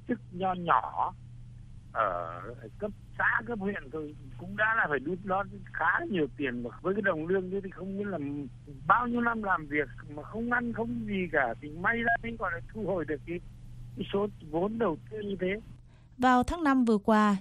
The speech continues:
Speaker 2: trưởng ban chỉ đạo trung ương về cải cách chính sách tiền lương của Việt Nam, Ủy viên Bộ Chính trị, Phó Thủ tướng Vương Đình Huệ có bài viết đăng trên Dân Trí nói rằng cải cách tiền lương là một trong ba đề án quan trọng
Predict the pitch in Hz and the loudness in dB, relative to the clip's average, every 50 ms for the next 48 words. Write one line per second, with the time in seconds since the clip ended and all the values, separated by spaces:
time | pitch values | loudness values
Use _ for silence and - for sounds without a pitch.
0 | - - - 190 135 156 196 214 202 202 196 - - - 208 190 165 156 160 - | 0 0 4 4 6 6 6 6 6 6 6 4 4 6 8 8 8 8 6 6
1 | - 202 196 190 190 196 196 185 185 175 170 - - - - - 262 294 - - | 4 4 6 6 6 6 6 6 6 6 6 4 4 2 2 2 2 0 0 2
2 | - 233 226 254 - 311 320 - - 233 196 175 170 180 190 190 190 185 - - | 2 2 2 2 2 2 0 2 4 4 6 6 6 6 8 8 6 6 4 2
3 | 175 - 190 160 - 175 185 185 185 175 165 - - - - - - - 175 147 | 2 4 4 4 6 8 8 8 8 8 6 2 -6 -18 -20 -6 0 4 4 6
4 | 165 202 240 226 208 202 185 156 151 - 214 240 285 - 208 175 156 139 - - | 6 8 6 8 8 8 6 6 6 6 4 4 6 8 8 8 8 8 6 4
5 | - 190 180 208 285 - 196 - - - 190 208 254 302 254 226 220 208 196 190 | 4 6 6 6 6 6 4 4 4 6 6 6 6 4 4 4 6 6 6 6
6 | 180 180 170 160 180 175 160 151 120 82 - - - - - - - - - 202 | 6 6 6 6 8 8 8 8 8 6 4 -2 -10 -18 -18 -18 -4 2 4 4
7 | 233 277 277 226 190 180 165 233 285 311 - 220 220 202 196 196 - 226 202 190 | 6 6 8 8 8 8 8 6 4 4 4 4 6 6 6 6 6 6 6 6
8 | 190 196 196 190 185 - 208 196 196 208 277 339 269 202 233 254 - 202 185 175 | 8 8 6 6 6 6 6 8 8 8 6 6 4 4 4 6 6 6 6 6
9 | 170 - - - - - - - - 110 - - 302 320 - - 226 185 185 190 | 6 2 0 -6 -20 -20 -2 4 4 6 6 6 4 2 4 4 6 6 8 8
10 | 202 214 220 208 190 185 185 180 185 190 185 170 - - - 208 202 196 196 196 | 8 8 8 8 8 8 8 8 8 8 8 6 4 2 2 4 6 6 6 6
11 | 185 170 175 - - 170 175 214 269 - 233 202 190 185 - 185 160 147 151 | 8 8 6 6 6 6 6 4 4 4 4 6 6 6 6 8 8 6 6